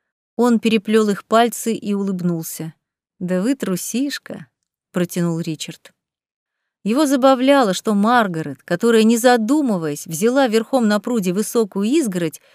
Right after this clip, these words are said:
теперь вдруг дрожит от порывов ветра и набежавших туч.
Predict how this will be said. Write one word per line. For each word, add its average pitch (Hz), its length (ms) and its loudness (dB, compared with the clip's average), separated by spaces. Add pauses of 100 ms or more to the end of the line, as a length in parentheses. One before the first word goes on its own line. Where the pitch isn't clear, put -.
(260)
теперь 311 380 0
вдруг 254 280 0
дрожит 254 400 2
от 233 100 -6
порывов 233 460 0
ветра 233 380 0
и 202 40 0
набежавших 196 640 -2
туч. - 360 -12